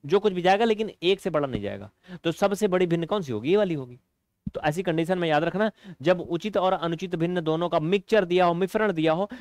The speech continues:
और उनका डिफरेंस वन हो रहा हो, ये ध्यान रखना, इनका अंतर वन होना चाहिए। घटाओगे बारह से तेरह एक आएगा, आठ से नौ एक आएगा, सोलह सत्रह एक आएगा, चौबीस से तेईस घटाओगे, तेईस से चौबीस घटाओगे, वन आएगा।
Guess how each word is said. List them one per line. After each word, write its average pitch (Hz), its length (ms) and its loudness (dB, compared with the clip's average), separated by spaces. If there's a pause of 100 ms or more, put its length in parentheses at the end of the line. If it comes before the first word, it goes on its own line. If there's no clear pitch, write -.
(140)
और 175 140 4
उनका 196 220 0
डिफरेंस 190 380 0
वन 202 240 4
हो 143 180 2
रहा 101 160 -2
हो, 92 180 -8 (160)
ये 160 140 2
ध्यान 175 220 2
रखना, 143 200 -2
इनका 156 240 -2
अंतर 180 340 -2
वन 190 160 2
होना 131 200 -2
चाहिए। 104 320 -8
घटाओगे 165 440 0
बारह 175 220 2
से 175 100 -4
तेरह 180 200 0
एक 180 140 0
आएगा, 175 260 0
आठ 175 140 0
से 180 100 -8
नौ 175 100 -2
एक 175 180 -2
आएगा, 175 240 2
सोलह 170 220 -2
सत्रह 170 240 0
एक 175 140 0
आएगा, 170 220 2
चौबीस 165 280 -4
से 175 60 -4
तेईस 170 180 -2
घटाओगे, 175 360 0
तेईस 170 180 -2
से 170 60 -10
चौबीस 165 240 -4
घटाओगे, 170 240 0
वन 175 140 -2
आएगा। 185 220 0